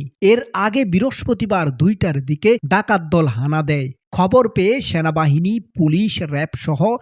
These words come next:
আইনশৃঙ্খলা রক্ষাকারী বাহিনীর সদস্যরা ব্যাংকটির আশপাশের এলাকা ঘিরে রাখে। ঢাকা জেলা পুলিশ সুপার এএসপি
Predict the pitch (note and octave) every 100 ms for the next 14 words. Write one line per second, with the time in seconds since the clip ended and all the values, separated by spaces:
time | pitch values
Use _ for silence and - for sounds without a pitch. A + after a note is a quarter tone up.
0 | _ - G3 A3+ - B3+ A3+ A3+ F#3 D3+
1 | F3 - G#3+ G3+ F3 C#3 C#3+ C#3+ F#3+ G3+
2 | D#3+ B2+ D3 C#3 D3 - E3 F#3+ G#3+ G3
3 | B3+ G#3+ A3+ G3 E3 A3+ - A3 - F#3+
4 | E3 - D#3+ F#3 A3 F#3 B2 E3 E3+ D#3+
5 | C#3 - C3 B2+ - D3 G#3 C#4 A#3+ C4
6 | B3+ B3+ G#3+ G#3 F3+ - G3 A3+ A3 A#3+
7 | A#3+ G3 F#3 F#3 D#3+ - -